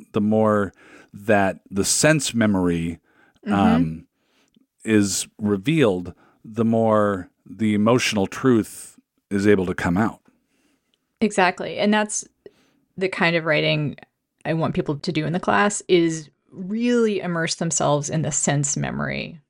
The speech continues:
Speaker 2: of that past event. To be honest, like, I am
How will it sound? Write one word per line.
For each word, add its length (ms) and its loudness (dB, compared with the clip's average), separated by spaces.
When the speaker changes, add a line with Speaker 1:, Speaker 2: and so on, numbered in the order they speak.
Speaker 2:
of 460 -4
that 340 -2
past 340 -10
event. 300 -8
To 60 -14
be 80 -2
honest, 380 2
like, 260 0
I 100 0
am 300 -2